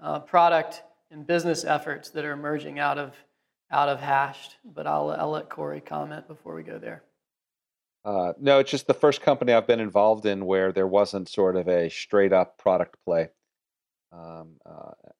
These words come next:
Speaker 2: in, in I T. And that, that, that owes to the uniqueness of blockchain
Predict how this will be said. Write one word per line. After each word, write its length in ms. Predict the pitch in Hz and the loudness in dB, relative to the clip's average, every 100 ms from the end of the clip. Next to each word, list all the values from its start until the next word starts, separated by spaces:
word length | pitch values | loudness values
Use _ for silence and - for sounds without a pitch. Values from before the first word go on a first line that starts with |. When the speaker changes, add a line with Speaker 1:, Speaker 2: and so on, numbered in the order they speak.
| - | -20
Speaker 2:
in, 120 | 104 95 | -20 -14
in 120 | 101 | -12
I 140 | 85 87 | -10 -12
T. 440 | - 101 85 - _ | -8 -6 -6 -12 _
And 100 | 90 | -4
that, 260 | 98 101 - | 0 0 4
that, 300 | 104 107 - | 2 2 2
that 160 | 110 | 4
owes 200 | 107 104 - | 6 4 0
to 100 | 101 | -8
the 100 | 95 | -6
uniqueness 520 | 95 90 - 90 - | -6 -8 -12 -14 -14
of 120 | 78 | -10
blockchain 520 | 85 92 - 90 82 | -6 -6 -6 -14 -14